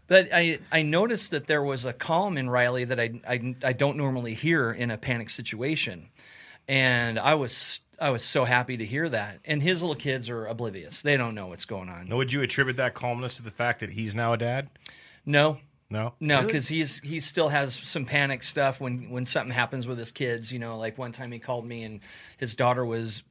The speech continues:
Speaker 1: uh, was coughing, and he calls, "She's choking." And the, the funny thing for that was he calls me and he is yelling on the phone, "Harper's choking, Harper's choking." And I,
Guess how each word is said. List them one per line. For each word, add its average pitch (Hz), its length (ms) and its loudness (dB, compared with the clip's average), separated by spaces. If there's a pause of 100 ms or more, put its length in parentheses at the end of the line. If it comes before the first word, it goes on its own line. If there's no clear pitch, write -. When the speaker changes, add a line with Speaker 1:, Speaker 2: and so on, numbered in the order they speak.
(200)
Speaker 1:
uh, 131 80 -2
was 117 300 -2
coughing, 120 720 4
and 113 100 -6
he 123 120 -2
calls, 113 400 -2
"She's 226 280 0
choking." 220 720 2 (480)
And 135 460 -2
the, 135 240 -4 (220)
the 143 180 -4 (140)
funny 220 340 0
thing 147 540 0 (100)
for 143 200 -6
that 147 260 4
was 131 500 0 (460)
he 214 220 -2
calls 170 440 0
me 120 340 0
and 120 160 -6
he 151 200 -4
is 104 260 -6
yelling 135 540 4
on 120 160 -4
the 104 60 -6
phone, 104 480 -4 (600)
"Harper's 269 380 4
choking, 240 400 4
Harper's 277 340 6
choking." 214 380 0
And 151 120 -2
I, 185 300 0